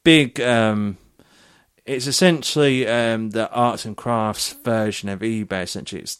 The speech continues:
just as, as big. It's, it's an American site, and it's pretty good on there, but it's pretty damn massive. It's hard to stick out on there. Um,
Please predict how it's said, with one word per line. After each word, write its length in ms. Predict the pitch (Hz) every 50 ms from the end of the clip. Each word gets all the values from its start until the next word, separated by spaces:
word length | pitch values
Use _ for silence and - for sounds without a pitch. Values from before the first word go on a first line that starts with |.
| _
just 320 | - 123 120 120 - - -
as, 340 | 107 104 98 98 95 90 87
as 200 | - 101 101 95
big. 320 | - _ 117 113 107 -
It's, 180 | 101 82 - -
it's 160 | - 107 104
an 80 | 110 110
American 640 | 107 113 120 127 131 120 104 95 - 110 101 101 95
site, 460 | - - - 107 98 95 95 - - _ _ _ - - - - - - - - - _
and 200 | - 110 107 107
it's 500 | 107 - - - - - - - - - _ _ _ _ _ _ _ _ _ _ _ _ _ _ _ _
pretty 220 | - 202 196 170
good 120 | 131 147 147
on 100 | 135 117
there, 140 | 110 101 98
but 300 | - - 104 101 - -
it's 280 | 104 110 92 - -
pretty 580 | - _ _ - - - 147 143 123 - 110 113
damn 340 | 104 113 107 107 104 104 104
massive. 420 | 107 98 - - - - 98 92
It's 180 | 101 - - -
hard 220 | 110 104 101 98
to 60 | - 98
stick 340 | - - - 110 101 - -
out 240 | 104 104 101 98 -
on 300 | - 80 95 98 101 101
there. 280 | 101 101 104 101 98 - _ _ _ _ _ _ _ _ _ _
Um, 520 | - 120 120 117 113 113 110 110 107 98